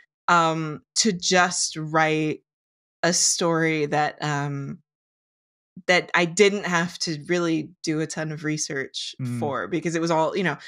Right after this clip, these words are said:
Speaker 1: the stuff I'm, that I've got in there about, like, um, renewable energy and green technology, that's all stuff I already knew. So I was just like,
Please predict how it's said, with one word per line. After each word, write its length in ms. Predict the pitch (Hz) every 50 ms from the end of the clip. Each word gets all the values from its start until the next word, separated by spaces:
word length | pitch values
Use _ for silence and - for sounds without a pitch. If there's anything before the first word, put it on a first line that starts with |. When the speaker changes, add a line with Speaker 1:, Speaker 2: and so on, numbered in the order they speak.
| - - - _ -
Speaker 1:
the 120 | 180 190
stuff 240 | 190 - 208 196 -
I'm, 200 | 175 175 165 - -
that 120 | 170 156 151
I've 40 | 156
got 160 | 165 160 151
in 140 | 147 156 151
there 160 | 151 151 151
about, 260 | 147 151 156 139 -
like, 360 | - 156 147 143 139 143 - -
um, 520 | - 151 139 135 135 139 139 139 139 139 117
renewable 760 | 160 170 165 156 156 151 143 147 147 143 143 143 139 131 - -
energy 380 | 151 156 151 147 147 147 147
and 140 | 139 135 143
green 160 | 143 147 147
technology, 440 | 156 - - - 202 226 220 214 214
that's 140 | 214 208 -
all 80 | 233 226
stuff 220 | - - 254 -
I 80 | 202 147
already 300 | 151 170 170 170 160 156
knew. 320 | 156 180 185 175 170 165
So 140 | - 175 170
I 60 | 170
was 120 | 185 196
just 160 | - 226 - 240
like, 160 | 220 -